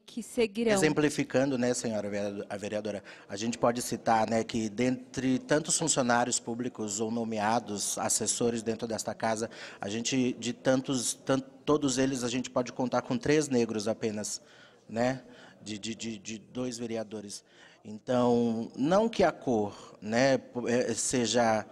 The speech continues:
Speaker 2: precisa ser privilegiada, mas que seja igualitária na sua efetividade mesmo, né?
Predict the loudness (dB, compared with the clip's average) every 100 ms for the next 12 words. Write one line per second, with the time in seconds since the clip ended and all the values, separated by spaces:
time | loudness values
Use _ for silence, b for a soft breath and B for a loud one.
0 | B B -20 -6 -2 2 2 2 4 4
1 | 4 2 0 0 0 2 2 2 2 2
2 | 2 -4 -6 B B B 0 0 2 0
3 | 0 2 2 2 2 2 2 2 -4 -8
4 | -20 -20 -10 -2 0 2 4 2 0 -4
5 | -6 -4 0 0 0 -6 -8 -6 -6 -8
6 | -10 -10 -10